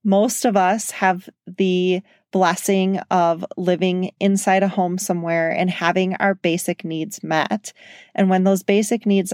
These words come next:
are met, that allows for us to start flourishing in other ways,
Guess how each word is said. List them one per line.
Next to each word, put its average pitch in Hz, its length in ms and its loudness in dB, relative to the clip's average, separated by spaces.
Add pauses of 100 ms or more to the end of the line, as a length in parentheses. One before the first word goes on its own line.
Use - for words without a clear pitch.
are 165 140 -2
met, 185 460 0 (260)
that 180 400 0
allows 175 520 0
for 165 160 -2
us 156 360 -2
to - 160 -8
start - 580 -2 (100)
flourishing 185 880 -2 (100)
in 175 120 0
other 160 300 -2
ways, 175 680 0